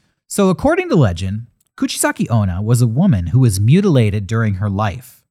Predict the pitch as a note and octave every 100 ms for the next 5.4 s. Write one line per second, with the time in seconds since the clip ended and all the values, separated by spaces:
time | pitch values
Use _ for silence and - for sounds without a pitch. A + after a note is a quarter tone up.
0 | _ _ _ _ A2+ B2+ - D3+ B2 B2+
1 | F3 A3 - B2 D3+ B2+ A2+ - - -
2 | C#3+ B2 - - _ - G#2 E2+ - C3+
3 | D3 D3+ D3+ - B2+ C3 B2+ G#2+ E2+ E2
4 | E2+ _ _ _ - F#3+ F#3+ D3 G#3+ G3
5 | C#3 C3+ G#2 A2